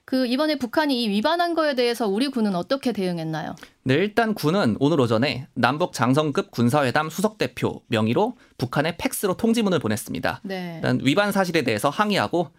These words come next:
Speaker 2: 재발 방지를 요구하는 거고요. 또 공개적으로 경고 성명도 냈습니다.
Speaker 1: 음.
Speaker 2: 합동참모본부 강호필 작전부장입니다.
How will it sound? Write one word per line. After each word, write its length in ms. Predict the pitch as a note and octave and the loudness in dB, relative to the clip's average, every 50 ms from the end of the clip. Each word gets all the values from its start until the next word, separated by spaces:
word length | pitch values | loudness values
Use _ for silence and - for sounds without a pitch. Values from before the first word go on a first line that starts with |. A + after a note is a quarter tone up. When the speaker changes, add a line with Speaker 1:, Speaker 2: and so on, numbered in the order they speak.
| _ _ - | _ _ -4
Speaker 2:
재발 300 | - B2+ B2 D#3+ D#3+ D3 | -2 0 2 2 2 2
방지를 320 | C#3 B2 A2 C3 C3 A2+ | 2 0 0 0 0 0
요구하는 340 | G#2 G2+ - A#2 A2 G#2 G2+ | 0 0 2 2 0 0 0
거고요. 360 | G#2 F#2 - - C#3+ E3 F#3+ - _ - - _ _ _ | -2 -4 -2 0 0 0 0 -4 _ -20 -20 _ _ _
또 160 | - A3 A3 | 0 0 0
공개적으로 680 | A3 - B2 B2+ D3 F3 E3 D#3 B2 C3 D3+ F3+ F#3 - | 0 0 2 2 2 2 2 2 2 2 2 2 0 0
경고 280 | - - C3+ D3 E3+ E3+ | 0 0 2 2 2 2
성명도 320 | E3 D3+ C#3 B2+ A2+ G2 | 2 2 2 2 2 0
냈습니다. 500 | - - - - - - - - - G#3 | -4 -6 -6 -8 -10 -10 -8 -6 -6 -6
Speaker 1:
음. 340 | F#3 F#3 F3+ F3+ F3 F3 F3+ - | -6 -6 -8 -8 -8 -10 -4 -2
Speaker 2:
합동참모본부 880 | - A#3+ - B3+ A#3+ A3 A#3 G#3+ G3+ F3 C#3+ C3 C3 C3 F#3+ G3+ - | -2 0 2 0 2 2 2 2 2 2 2 2 2 2 0 -2 -2
강호필 480 | - - C#3+ D3+ F#3+ - - - C3+ A2 | -2 0 0 0 0 0 0 0 0 0
작전부장입니다. 800 | - A#2 - D#3 C#3+ B2+ A2+ A#2+ E2 C2 A1 - - A#2+ - | -2 -2 0 0 0 0 0 -2 -4 -4 -8 -10 -12 -14 -14